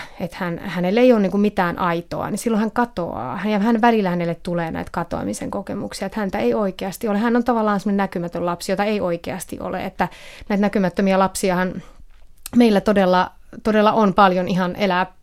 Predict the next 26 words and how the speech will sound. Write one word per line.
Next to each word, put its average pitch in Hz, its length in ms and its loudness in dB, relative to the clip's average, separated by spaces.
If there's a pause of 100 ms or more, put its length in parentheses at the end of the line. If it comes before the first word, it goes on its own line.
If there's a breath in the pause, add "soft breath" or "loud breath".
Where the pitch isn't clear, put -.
(120)
erilaisissa 202 500 0
perheissä 185 600 4
ja 185 320 0
tuolla 190 400 0 (220)
m-, - 680 -6
maailmalla 185 600 4
ja 196 160 -2 (480 loud breath)
ihan 196 360 0
oikeassa 196 380 -2
elämässä, 180 540 -2
mutta 175 200 -4
et 180 80 -6
Natalilla 185 500 -2
se 185 160 -6
on 180 100 -2
nyt 175 120 -6
tällä 185 220 -2
tavalla 180 440 -2 (680)
konkreettinen 170 920 -6
se 175 100 -8
näkymättömyys, 165 840 -10
että - 220 -14
häntä 180 300 -4
ei 285 180 0
niinku 254 340 -2
oikeasti, 185 720 -8